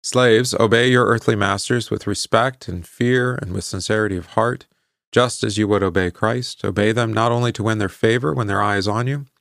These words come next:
but like slaves of Christ, doing the will of God from your heart. Serve wholeheartedly as if you were serving the Lord, not men, because you know that the Lord will reward everyone for whatever good he does, whether he is slave or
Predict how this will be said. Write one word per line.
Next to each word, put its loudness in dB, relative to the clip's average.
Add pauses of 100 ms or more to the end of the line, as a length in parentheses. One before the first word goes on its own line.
(320)
but -2
like 2
slaves 0
of -10
Christ, -2
doing -2
the -4
will 2
of -4
God -2
from -6
your -4
heart. -4 (460)
Serve 2
wholeheartedly 2
as 0
if -4
you 2
were 2
serving -2
the -4
Lord, 0
not -4
men, -2 (480)
because 2
you 2
know 2
that 0
the 2
Lord 4
will 2
reward 2
everyone 0
for -2
whatever -2
good 2
he 0
does, -2
whether 0
he -2
is -6
slave -6 (460)
or -4